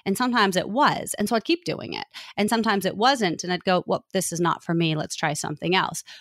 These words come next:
When sometimes, you know, I had a corporate training firm for a while. I lived in Germany, and I, I built up quite a great business over there in my early twenties. And I loved it. Um, but the time came when the economy was really,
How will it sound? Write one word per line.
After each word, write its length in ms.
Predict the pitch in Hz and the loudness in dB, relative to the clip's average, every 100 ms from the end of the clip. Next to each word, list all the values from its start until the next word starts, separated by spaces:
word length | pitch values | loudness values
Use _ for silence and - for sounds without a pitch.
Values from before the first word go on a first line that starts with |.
| _ | _
When 120 | 180 | -2
sometimes, 460 | 208 262 262 247 226 | 0 0 2 0 2
you 60 | 202 | -2
know, 80 | |
I 80 | - | 0
had 120 | 208 254 | -2 -2
a 20 | |
corporate 340 | - 226 - | -4 -6 -6
training 360 | - 220 214 196 | -6 -2 -2 -2
firm 260 | 175 160 | -4 -6
for 160 | 151 170 | -4 -2
a 80 | 160 | 0
while. 240 | 160 160 | 0 0
I 80 | 160 | 0
lived 240 | 175 165 | -2 0
in 120 | 160 160 | 0 0
Germany, 600 | 214 220 208 208 202 - - - - | 0 2 2 2 0 -4 -20 -16 -4
and 400 | 170 165 160 160 - | -2 0 0 -2 -2
I, 300 | 165 160 156 | -2 0 -2
I 80 | 160 | -2
built 240 | 175 170 | -4 -4
up 140 | - - | -8 -4
quite 160 | 175 | -2
a 160 | 165 160 | -2 -2
great 240 | 165 - | -4 -4
business 400 | 185 175 170 - | -4 0 -2 -2
over 200 | 156 160 | -4 -4
there 260 | 160 185 185 | 2 2 4
in 80 | 175 | 0
my 100 | 170 | 0
early 260 | 175 170 | -2 -2
twenties. 560 | 165 208 202 185 185 175 - | -2 -2 0 0 -2 -4 -4
And 400 | 170 165 165 165 - - - _ _ | -2 0 -2 -6 -10 -20 -20 _ _
I 140 | - 180 | -2 0
loved 540 | 175 185 233 262 226 | 2 4 4 4 -2
it. 400 | 156 - - - _ _ _ - | -6 -6 -12 -16 _ _ _ -2
Um, 520 | 185 175 170 165 - - _ | 2 2 2 0 -4 -10 _
but 200 | 208 180 | -2 -2
the 80 | 196 | -4
time 360 | - 202 202 | 0 2 2
came 540 | 196 196 190 185 185 - | 2 2 2 2 0 -2
when 240 | 180 175 | 0 0
the 100 | 175 | 0
economy 800 | 170 - 208 220 196 175 170 160 - | -4 0 2 2 2 2 0 -2 -4
was 280 | 175 165 | -4 -4
really, 600 | 165 180 175 170 165 156 | -4 -2 0 0 -2 -6